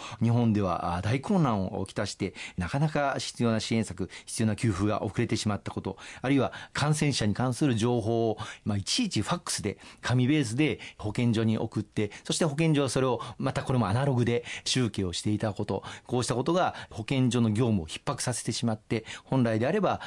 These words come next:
感染された方々に対する必要な支援策を行わなければならない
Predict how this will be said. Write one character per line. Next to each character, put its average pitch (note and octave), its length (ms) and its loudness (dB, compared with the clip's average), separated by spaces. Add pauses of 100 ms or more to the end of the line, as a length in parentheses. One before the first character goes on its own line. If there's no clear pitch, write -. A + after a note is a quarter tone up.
(140)
感 A2+ 180 -2
染 A2 120 0
さ A2 120 -2
れ A2+ 80 0
た A2 100 -2
方 C#3 180 -2
々 C3 220 0
に A2+ 100 2
対 C#3+ 200 2
す C#3+ 160 -4
る D#3+ 160 2 (200)
必 - 180 -2
要 B2+ 100 4
な A#2+ 240 2 (180)
支 - 140 -2
援 A#2+ 80 4
策 G#2+ 220 -4
を - 80 -4
行 A#2+ 120 -2
わ C3+ 120 2
な C3+ 140 0
け A#2+ 80 0
れ G#2+ 80 2
ば G2+ 80 0
な A2 80 2
ら B2+ 80 2
な B2+ 60 2
い A#2+ 100 -2